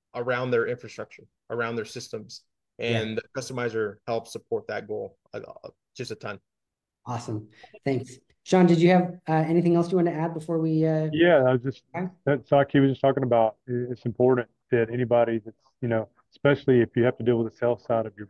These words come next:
Speaker 3: business, um, I'm telling you, we already see it. The past two months, eighty percent of people that are coming to us on discovery calls are asking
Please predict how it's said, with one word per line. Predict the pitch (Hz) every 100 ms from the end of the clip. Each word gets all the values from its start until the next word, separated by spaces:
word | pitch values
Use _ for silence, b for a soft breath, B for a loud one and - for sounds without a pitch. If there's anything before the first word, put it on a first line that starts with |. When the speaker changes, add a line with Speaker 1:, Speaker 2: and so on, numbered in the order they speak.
| -
Speaker 3:
business, | 123 117 110 - _ b b _ _ _ -
um, | 117 107 104 104 _ _ -
I'm | 131
telling | - 135 139
you, | 120 110
we | 120
already | 123 123
see | 117 - 127
it. | 110 _ _
The | - -
past | 127 -
two | -
months, | 123 127 127 _ _ _ _ _ _ -
eighty | 131 135
percent | 131 - 135
of | -
people | 139 - 120
that |
are | 117
coming | - 123 120
to | -
us | 123
on | 127
discovery | 113 - 127 120
calls | - 113 113 98 -
are | 120 110 -
asking | 117 123 - 131 123